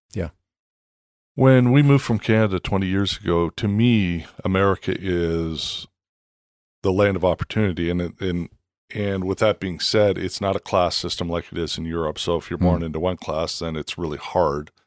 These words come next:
Speaker 2: Not impossible, but it's
Speaker 1: Right.
Speaker 2: really hard.
Speaker 1: Yeah.
Speaker 2: What we liked about America and, and still do
Speaker 1: Mm.
Speaker 2: is the fact that any knucklehead,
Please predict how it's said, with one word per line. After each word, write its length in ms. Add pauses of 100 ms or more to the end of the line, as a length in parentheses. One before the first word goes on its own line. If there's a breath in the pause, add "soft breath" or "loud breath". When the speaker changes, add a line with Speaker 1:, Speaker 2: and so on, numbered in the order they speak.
Speaker 2:
Not 140
impossible, 680
but 140
it's 140
Speaker 1:
Right. 100
Speaker 2:
really 120
hard. 380 (100)
Speaker 1:
Yeah. 160 (600 loud breath)
Speaker 2:
What 580
we 380
liked 340
about 220
America 460
and, 180 (100)
and 280 (1080)
still 320
do 400
Speaker 1:
Mm. 160
Speaker 2:
is 140
the 80
fact 260
that 160
any 240
knucklehead, 680